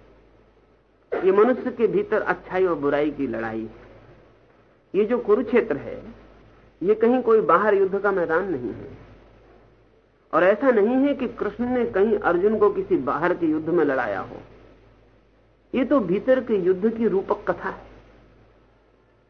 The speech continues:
ये एक पैरेबल है, ये एक कहानी है, ये एक प्रतीक है।" गांधी को कठिनाई है, क्योंकि गांधी का जैसा मन है,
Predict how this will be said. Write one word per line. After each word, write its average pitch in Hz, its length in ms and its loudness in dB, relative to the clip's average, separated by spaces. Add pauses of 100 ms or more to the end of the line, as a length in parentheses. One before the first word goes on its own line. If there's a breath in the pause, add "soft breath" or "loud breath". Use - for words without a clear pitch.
(140)
ये 240 140 2
एक 254 100 -2
पैरेबल 170 560 2
है, - 120 -12 (1200)
ये 226 140 0
एक - 160 -8
कहानी 165 320 2
है, 117 140 -2 (560)
ये 240 140 4
एक 262 160 -2
प्रतीक 190 360 -2
है।" - 220 -20 (1200)
गांधी 160 300 -2
को 254 120 -2
कठिनाई 247 520 2
है, 131 200 -8 (1900)
क्योंकि 175 240 0
गांधी 165 440 -2
का 190 140 2
जैसा 170 340 0
मन 143 180 0
है, 135 240 -8